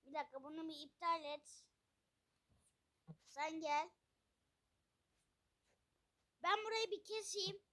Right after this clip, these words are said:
Yoksa birazcık uzun sürecek. Geliyorum hemen. Evet arkadaşlar, ben buraya böyle bir yer yaptım. Yani birazcık dükkan, dükkan da açılmış oldu hem.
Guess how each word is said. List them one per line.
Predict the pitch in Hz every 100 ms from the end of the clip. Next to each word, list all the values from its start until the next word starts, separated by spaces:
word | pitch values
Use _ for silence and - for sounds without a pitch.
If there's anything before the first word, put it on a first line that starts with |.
| -
Yoksa | 277 269 370
birazcık | 330 349 349 320
uzun | 311 370
sürecek. | 381 370 294 247 330 370 - _ _ _ _ _ _ _ _ _ -
Geliyorum | 370 427 427 427 370
hemen. | 330 302 339 392 _ _ _ _ _ _ _ _ _ _
Evet | - 320 370
arkadaşlar, | 370 349 392 381 370 330 302
ben | 294 339 349
buraya | 370 370
böyle | 330 381 359 320
bir | 339
yer | 339 359
yaptım. | 349 302 - - 285 349 - _ _ - - _
Yani | 233 277
birazcık | 320 392 381 339 277
dükkan, | 320 - 359 370 - 269
dükkan | 285 - 381 392
da |
açılmış | 339 311 - 330 339 403 370
oldu | 285 262
hem. | 269 262 285